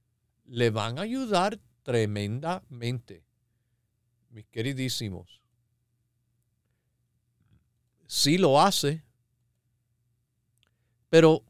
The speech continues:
para que los productos le trabajen usted, usted los tiene que tomar, vamos a decirlo,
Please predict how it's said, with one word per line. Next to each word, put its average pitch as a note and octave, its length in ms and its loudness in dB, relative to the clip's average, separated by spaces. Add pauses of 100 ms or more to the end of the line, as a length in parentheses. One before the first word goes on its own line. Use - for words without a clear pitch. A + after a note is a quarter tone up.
para D3+ 240 6
que D#3 340 6
los D3+ 200 2
productos G3 480 2
le F#3 120 2
trabajen F3+ 640 2
usted, F3 440 0 (1500)
usted D3+ 240 -2
los F#3 220 2
tiene D#3+ 280 0
que E3 120 -2
tomar, B2 560 -2 (760)
vamos C#3 300 -4
a C#3+ 80 2
decirlo, C3+ 540 -4